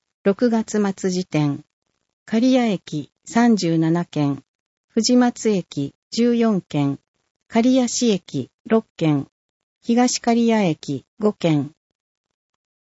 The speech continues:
盗難被害に遭った自転車の特徴と盗難対策。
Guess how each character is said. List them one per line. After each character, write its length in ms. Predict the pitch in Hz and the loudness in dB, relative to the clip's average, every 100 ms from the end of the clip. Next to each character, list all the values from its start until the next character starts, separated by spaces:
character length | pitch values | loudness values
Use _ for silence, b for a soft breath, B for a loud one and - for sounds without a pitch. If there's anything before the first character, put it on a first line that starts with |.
| - | -2
盗 160 | 247 254 | 2 4
難 240 | 254 247 | 4 2
被 160 | 233 262 | 0 2
害 240 | 226 190 | 2 2
に 160 | 165 175 | 0 0
遭 60 | |
っ 80 | 190 _ | -4 _
た 200 | 160 151 - | -6 -6 -6
自 120 | 185 | -6
転 240 | 226 233 | -2 0
車 160 | 233 214 | 0 0
の 160 | 214 196 | -2 -2
特 260 | 190 202 | -6 -6
徴 320 | - 196 185 | -6 -4 -4
と 280 | - 170 151 _ | -2 -6 -6 _
盗 200 | 233 233 | -2 2
難 240 | 240 226 220 | 2 0 -2
対 240 | 214 196 | -4 -4
策。 380 | - - - | -6 -10 -10